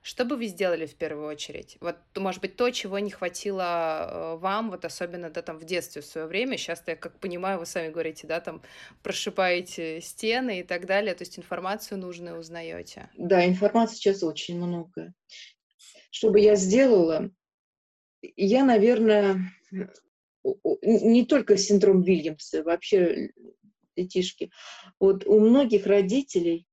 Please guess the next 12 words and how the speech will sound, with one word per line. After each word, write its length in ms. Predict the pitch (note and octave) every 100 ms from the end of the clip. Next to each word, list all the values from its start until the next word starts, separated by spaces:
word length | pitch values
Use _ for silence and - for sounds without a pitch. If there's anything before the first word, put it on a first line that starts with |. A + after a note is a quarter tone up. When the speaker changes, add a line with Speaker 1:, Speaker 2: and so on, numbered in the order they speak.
| _ _ _ _ -
Speaker 2:
остаются 580 | F3+ - A3 B3 - G#3+
вот 160 | G3+
так 200 | G3+ G3
вот 120 | F3+
вдвоем. 640 | E3 D#3+ G3+ G3 F3+ D#3 D#3+ _ -
Мама 440 | F#3+ G#3 F3+ - _ _ _ _ _ _ _ _ _
и, 80 | F3 - -
и 100 | F#3+
сын, 400 | - D#3+ D#3 -
мама 360 | F3+ G3 F#3+ F3+
и 180 | - F3
дочь. 500 | D3 C#3+ - -